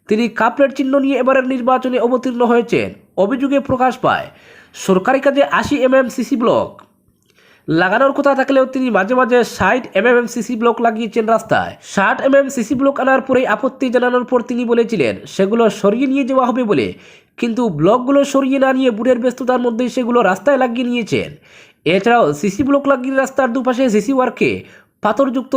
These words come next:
সিমেন্ট ব্যবহার করা হচ্ছে, আর সিমেন্ট বালি পাথরের মিশ্রণে সঠিক প্রপোর্শন মেনটেন করা হচ্ছে না। এ নিয়ে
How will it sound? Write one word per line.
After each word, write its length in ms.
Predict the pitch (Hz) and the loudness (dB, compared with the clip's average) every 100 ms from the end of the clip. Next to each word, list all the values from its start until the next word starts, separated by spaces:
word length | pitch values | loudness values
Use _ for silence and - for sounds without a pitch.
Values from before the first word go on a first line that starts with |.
| 254 | -2
সিমেন্ট 320 | 269 247 240 | 0 0 0
ব্যবহার 300 | 247 233 240 | 0 0 0
করা 200 | 233 233 | 0 0
হচ্ছে, 340 | 220 214 - 117 85 - - - _ | 0 -2 -4 -4 -4 -10 -20 -20 _
আর 200 | 160 202 185 | -2 0 -2
সিমেন্ট 380 | - 220 277 247 175 | -4 0 2 2 2
বালি 200 | 175 233 | 0 0
পাথরের 340 | 277 269 269 269 | -2 0 0 0
মিশ্রণে 400 | 262 - 247 247 | 0 0 0 0
সঠিক 340 | 220 202 277 269 - | 0 -2 0 -4 -2
প্রপোর্শন 440 | 226 269 262 262 | 0 0 0 0
মেনটেন 300 | 254 247 247 247 | 0 -2 -4 -2
করা 200 | 247 233 | 0 2
হচ্ছে 280 | 220 - 160 | 0 -4 -2
না। 140 | 98 90 - - - - - | -2 -6 -14 -20 -20 -20 -4
এ 80 | 185 | -2
নিয়ে 200 | 233 | 2